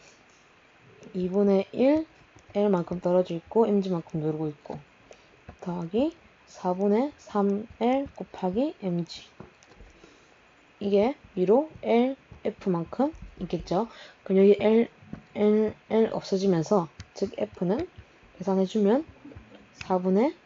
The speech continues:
오 엠지가 됩니다. 또 아까 한 것처럼 또 위에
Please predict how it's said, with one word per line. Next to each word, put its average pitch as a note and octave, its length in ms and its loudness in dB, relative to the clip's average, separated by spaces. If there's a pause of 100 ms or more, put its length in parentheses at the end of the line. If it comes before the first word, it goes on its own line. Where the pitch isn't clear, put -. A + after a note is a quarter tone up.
(1160)
오 A#3 260 8 (100)
엠지가 F#3+ 440 2
됩니다. D3+ 380 -10 (840)
또 B3 120 8
아까 F3+ 200 4
한 A3 120 2
것처럼 A3 340 2
또 G3 80 2
위에 G3+ 380 6